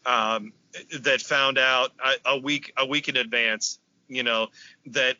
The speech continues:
whatever, whatever the amount of hot dogs that they ate in ten minutes, it was not enough to get to, to travel to Coney Island and eat more hot dogs in ninety-one degree weather in front of an audience.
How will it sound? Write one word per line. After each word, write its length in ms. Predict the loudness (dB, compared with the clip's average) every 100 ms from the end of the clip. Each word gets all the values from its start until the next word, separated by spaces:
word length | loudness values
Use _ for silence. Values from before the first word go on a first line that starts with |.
| _
whatever, 840 | -2 0 2 2 2 2 0 -2 _ _
whatever 360 | -2 2 2 2
the 100 | 0
amount 240 | 2 0
of 100 | 0
hot 200 | -2 -2
dogs 300 | 0 0 -2
that 80 | -2
they 160 | 2
ate 180 | 2 0
in 60 | -4
ten 280 | -6 -4 -2
minutes, 320 | -2 -2 -2
it 100 | -6
was 220 | -6 -8
not 320 | -4 2 2
enough 520 | 2 2 2 0 -2 -12 _ -20 -20 _
to 220 | -4 -2 0
get 320 | 0 0 0
to, 120 | -6
to 180 | -6 -6
travel 360 | 0 0 2 -2
to 20 |
Coney 360 | -2 -2 0
Island 480 | 2 2 2 -2 -4 -4
and 140 | -4 -4
eat 240 | -6 -6 -8
more 320 | -4 0 0
hot 260 | 2 0 2
dogs 440 | 0 2 0 -4 -12 -20 _ -4
in 140 | -2
ninety-one 440 | 0 0 0 -2 -2
degree 340 | -2 -2 -2
weather 460 | 0 0 0 -2 -6 _ _ _
in 100 | -6
front 300 | -2 0 0
of 80 | 0
an 60 | 0
audience. 560 | 0 -2 -6 -8 -10